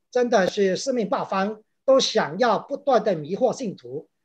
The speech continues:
而且他们在网上好像有很多的优势，比我们早在前面。我们如果没有M C O，大概也不会很多上网来使用这个网站哈，只因为M C O才发现，逼不得已我们用网上，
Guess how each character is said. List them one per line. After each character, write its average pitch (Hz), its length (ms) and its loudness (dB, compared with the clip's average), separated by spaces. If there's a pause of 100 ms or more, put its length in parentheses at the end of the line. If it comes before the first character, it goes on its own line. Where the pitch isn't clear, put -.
(180)
而 233 100 2
且 214 120 2
他 220 160 0
们 220 100 0
在 262 120 4
网 190 240 2
上 269 280 0
好 165 160 -6
像 247 200 -2
有 208 140 -2
很 147 160 -8
多 220 140 0
的 180 80 -2
优 214 200 2
势， 262 360 -6 (360)
比 277 160 4
我 277 140 8
们 208 300 2
早 170 280 -2
在 277 180 4
前 147 220 -8
面。 170 260 -2 (460)
我 202 140 4
们 220 220 6
如 311 120 2
果 262 160 6
没 262 100 2
有 269 80 6
M 269 160 4
C 294 180 -2
O， 247 180 4
大 247 160 -6
概 254 120 0
也 170 160 -2
不 - 160 -4
会 190 420 0 (140)
很 165 140 -10
多 208 200 2
上 220 360 -4
网 139 200 -8
来 170 240 -6 (380)
使 - 240 -12
用 170 260 2
这 208 100 -6
个 196 60 -4
网 127 160 -6
站 143 220 -6
哈， 127 180 -16 (280)
只 208 140 0
因 285 140 0
为 330 100 8
M 269 120 4
C 269 180 -4
O 240 320 4
才 208 100 0
发 285 200 0
现， 208 340 0 (220)
逼 311 100 -8
不 277 100 -6
得 226 140 4
已 190 280 -2
我 165 100 -4
们 196 140 0
用 220 140 6
网 127 180 -8
上， 147 300 -8